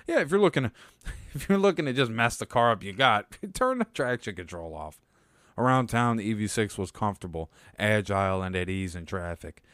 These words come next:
dense urban areas, and on long highway drives. The steering is tight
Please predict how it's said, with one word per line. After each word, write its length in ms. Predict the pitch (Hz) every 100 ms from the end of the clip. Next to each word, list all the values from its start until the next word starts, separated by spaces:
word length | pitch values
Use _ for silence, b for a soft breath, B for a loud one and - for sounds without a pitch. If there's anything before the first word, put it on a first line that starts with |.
| b -
dense 320 | 95 117 104
urban 300 | 87 107 101
areas, 560 | 101 98 101 95 92 90
and 160 | 87 80 b
on 200 | 98 113
long 260 | 110 113 113
highway 400 | 90 104 104 101
drives. 500 | 90 85 87 82 - b b
The 100 | 170
steering 440 | 185 - 214 247 277
is 140 | 220
tight 380 | - 110 101 101